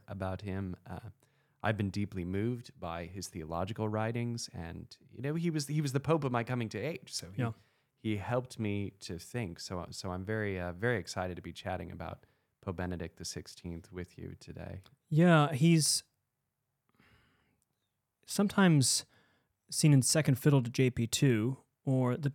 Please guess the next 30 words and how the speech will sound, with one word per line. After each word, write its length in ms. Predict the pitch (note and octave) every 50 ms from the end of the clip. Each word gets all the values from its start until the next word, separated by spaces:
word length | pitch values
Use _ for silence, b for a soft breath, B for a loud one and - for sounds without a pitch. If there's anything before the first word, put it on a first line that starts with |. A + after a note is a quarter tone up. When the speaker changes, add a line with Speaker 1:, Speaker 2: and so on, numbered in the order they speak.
| - _ -
Speaker 2:
but 100 | - C#3+
they're 100 | D#3 D#3
very 320 | C#3 D#3 F#3+ F#3+ F3 D#3+
different. 580 | C3+ B2 - C#3+ B2 - - G#2 F2+ A#2+ - - b b b b b b b b _ -
And 500 | - C#3+ C#3+ C#3 C#3 C#3 C3+ C3+ - - - _ _ _ _ _ -
when 480 | E3+ D#3+ D3 D3 D#3+ D3+ D#3 D#3+ D#3
I 160 | D#3+ E3+ F#3 G3+
grew 300 | E3+ D#3 D3+ D3 C#3+ C#3
up, 180 | C3+ C3+ - - B B B B _ _ _ _
I 80 | - C3+
wasn't 240 | C#3 C#3 B2+ B2 -
Catholic, 560 | - F3+ F#3 F3 - - A2+ G2+ A2 A#2+ - b b b b b b _ _
but 160 | - C3+ C#3+ C#3+
I 60 | C#3+
knew, 340 | D3 D#3+ D#3+ D#3 D#3 D#3+ - _ _ -
uh, 300 | - - - - - - - -
of 280 | D#3+ D#3+ D3+ C#3 C#3
the 100 | - D3+
phenomenon 500 | C3 - D3 C#3+ C#3 C3+ C#3 C3+ C3+ B2+
of 100 | B2 B2
J 220 | B2 - C#3+ C3+ C3
P 260 | - - - B2+ A#2+
two 300 | - - - E3+ D#3 C#3
Catholics, 720 | - - G#2 G2 G#2+ - - B2+ C#3+ - - - - - _ _ _ _ _ _ _ -
right? 240 | B2+ A#2+ A#2+ B2+ B2 - _ _ _ _ _ _ _ -
And 300 | - A3 D3+ C#3+ D#3 D#3+
then 340 | F3 F3+ F3+ F3 E3+ E3+ - _ -
Benedict 420 | D3 B2+ E3+ G3 A#3 A3+ F3+ -
arrived, 540 | C3 A#2 A#2 A2 G#2+ G#2+ G#2+ A2+ A#2+ - b b b b b b b b b b b b b b _ _ -
and 400 | C#3 C#3+ D3 D3+ D3+ D3+ D3+ -